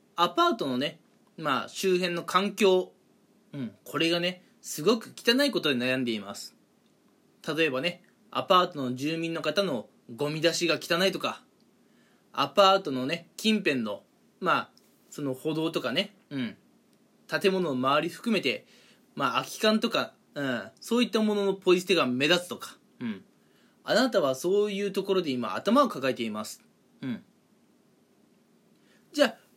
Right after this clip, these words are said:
もしね、こういう、まあ、ゴミ出しが汚いとか、うん、ポイ捨てが、ポイ捨てがね、後を絶たないとか、こういった状況を打開するために、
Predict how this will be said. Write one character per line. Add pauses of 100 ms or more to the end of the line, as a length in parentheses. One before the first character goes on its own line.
(120)
も
し
ね、 (160)
こ
う
い
う、 (160)
ま
あ、
ゴ
ミ
出
し
が
汚
い
と
か、 (280)
う
ん、 (120)
ポ
イ
捨
て
が、 (140)
ポ
イ
捨
て
が
ね、 (420)
後
を
絶
た
な
い
と
か、 (500)
こ
う
い
っ
た
状
況
を
打
開
す
る
た
め
に、